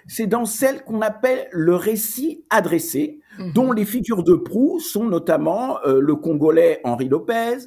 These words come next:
Speaker 2: Mhm.
Speaker 1: le Guinéen Tierno Monembo,
Speaker 2: Mhm.
Speaker 1: et puis évidemment, je dirais, l'Antillais français Patrice Chamoiseau
Speaker 2: Mhm.
Speaker 1: et l'Haïtien Lionel Trouillot. Mais dans le cas de « Il n'y a pas d'arc-en-ciel au paradis »,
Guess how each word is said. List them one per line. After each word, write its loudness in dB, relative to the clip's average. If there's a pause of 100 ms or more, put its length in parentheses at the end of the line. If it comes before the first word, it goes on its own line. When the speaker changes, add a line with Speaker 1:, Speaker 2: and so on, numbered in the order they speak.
(140)
Speaker 2:
Mhm. -10
Speaker 1:
le 4
Guinéen 2
Tierno 0
Monembo, -2 (260)
Speaker 2:
Mhm. -10
Speaker 1:
et -2
puis -4
évidemment, 4
je -6
dirais, -2
l'Antillais 0
français -4
Patrice -6
Chamoiseau -2 (220)
Speaker 2:
Mhm. -10
Speaker 1:
et 4
l'Haïtien 0 (340)
Lionel 2
Trouillot. -2 (200)
Mais -2
dans 2
le 0
cas 0
de « -2 (240)
Il 6
n'y 2
a 0
pas -2
d'arc-en-ciel -2
au 0
paradis », -6